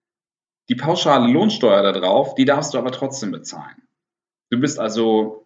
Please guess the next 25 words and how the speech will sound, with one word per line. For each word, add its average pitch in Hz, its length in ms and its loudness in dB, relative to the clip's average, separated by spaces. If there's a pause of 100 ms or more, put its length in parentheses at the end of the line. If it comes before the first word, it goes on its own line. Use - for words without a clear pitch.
(120)
doppelt 151 640 0
gekniffen. 123 760 -2 (1080)
Keine 147 300 0
steuerliche 120 480 0
Ersparnis 151 960 -4 (400)
und 110 160 -8
trotzdem 135 380 -2
eine 127 80 0
Steuer 113 640 0 (440)
extra 98 880 -4 (120)
Draufzahlung, 92 960 -8 (760)
um 139 300 6
eben 117 520 2
dem 135 200 2
zu 127 160 -4
entgehen, 110 480 -2
dass 110 240 -2
dein 101 260 -2
Gegenüber 113 500 -2
das 107 220 0
Ganze 104 580 0
als 95 300 -6
Einnahme 98 440 0
angeben 78 500 -12
muss. - 400 -20